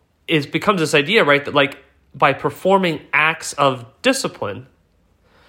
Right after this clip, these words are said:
that's how we improve,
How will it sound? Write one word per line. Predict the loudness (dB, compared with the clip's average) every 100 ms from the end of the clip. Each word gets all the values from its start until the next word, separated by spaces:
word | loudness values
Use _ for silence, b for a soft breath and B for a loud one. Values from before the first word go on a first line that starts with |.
| b b b b
that's | -2 2 4 2 -4
how | 0 2
we | 2 0 0 -4 -8 _ -12
improve, | -12 -8 0 0 0 -8 -20